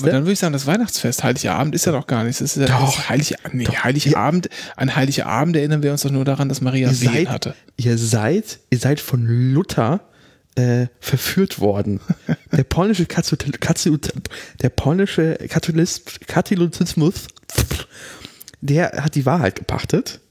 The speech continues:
Speaker 1: Ja, und der sagt,
Speaker 2: Heiligabend.
Speaker 1: dass an Heiligabend hat der, hat der
Speaker 2: So.
Speaker 1: Esel das Jesuskind geboren.
Speaker 2: So. Und da isst man doch nicht am Heiligabend, am Tag Christis Geburt,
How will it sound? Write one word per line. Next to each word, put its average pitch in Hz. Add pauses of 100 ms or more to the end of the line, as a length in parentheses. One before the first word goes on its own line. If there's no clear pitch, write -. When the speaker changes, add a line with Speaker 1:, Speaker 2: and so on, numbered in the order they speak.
(160)
Speaker 1:
Ja, 156 (320)
und -
der 135
sagt, 139 (120)
Speaker 2:
Heiligabend. 120 (300)
Speaker 1:
dass -
an 147
Heiligabend 160
hat 160
der, 143
hat 156
der 135
Speaker 2:
So. -
Speaker 1:
Esel 180
das 202
Jesuskind 147
geboren. 123
Speaker 2:
So. 135 (560)
Und 139 (220)
da -
isst -
man 139
doch 131
nicht 135
am 101
Heiligabend, 135 (280)
am 139
Tag 165
Christis -
Geburt, 175